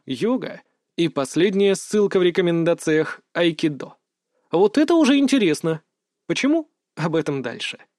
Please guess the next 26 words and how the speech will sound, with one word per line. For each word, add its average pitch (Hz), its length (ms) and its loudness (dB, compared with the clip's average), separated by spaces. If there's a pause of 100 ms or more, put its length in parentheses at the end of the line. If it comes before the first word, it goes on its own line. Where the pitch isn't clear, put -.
(460)
Зайдя 165 380 0
на 170 120 2
сайт 175 380 0
айкидо, 165 460 0
полазил 147 440 0
по 143 100 -2
его 143 220 0
просторам 233 600 -2 (260)
и 131 120 -4
почти 208 340 0
сразу 196 400 2
же 202 140 6
решил 170 380 2
прямо 143 340 -2
завтра 175 380 0
пойти 202 320 0
на 190 120 0
первую 170 420 2
бесплатную 147 600 -2
тренировку 202 640 -4 (360)
и 277 120 0
посмотреть, 160 560 -2
что 143 200 0
из 131 140 2
этого 131 280 -2
получится. 123 640 -8